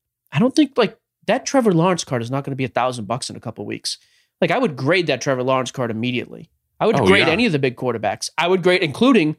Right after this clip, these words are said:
Speaker 1: non-rookies. You pull the Aaron Rodgers, the Brady, the Mahomes, grade those immediately. Those
Speaker 2: But
Speaker 1: are huge
Speaker 2: would you,
Speaker 1: cards.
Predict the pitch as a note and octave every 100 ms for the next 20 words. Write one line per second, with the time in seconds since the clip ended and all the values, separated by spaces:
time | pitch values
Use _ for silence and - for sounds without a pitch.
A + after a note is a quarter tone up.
0 | - D3 E3+ F3+ C4 F3 A#2+ - _ _
1 | _ - G#3 A3+ G3 D#3+ E3+ D3+ F3 G3
2 | G#3 G#3 C#3 D3 E3 F#3 D#3 B2+ C3+ F3
3 | G#3+ - _ C3+ E3+ A#3 C#4+ A3+ D#3+ C3
4 | D3+ D#3 - G#2 - _ _ _ - D#3
5 | A3+ G#3 D3+ B2 C#3 C#3 B2 A#2+ -